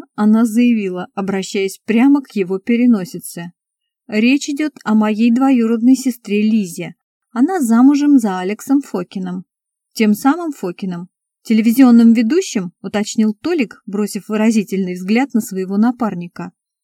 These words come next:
Они понимали друг друга без слов. Телевидение,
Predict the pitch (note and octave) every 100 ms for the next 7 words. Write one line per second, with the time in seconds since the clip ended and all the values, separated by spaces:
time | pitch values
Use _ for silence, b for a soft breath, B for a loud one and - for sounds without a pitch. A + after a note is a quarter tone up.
0 | _ _ _ F#3+ D#4+ - A3 F#3+ G#3 C4
1 | A3+ F#3 E3+ F#3 F#3+ G#3+ B3+ - - F3+
2 | D#3 - _ _ _ _ _ - F3+ F#3+
3 | B3 C#4 C#4+ C4+ C4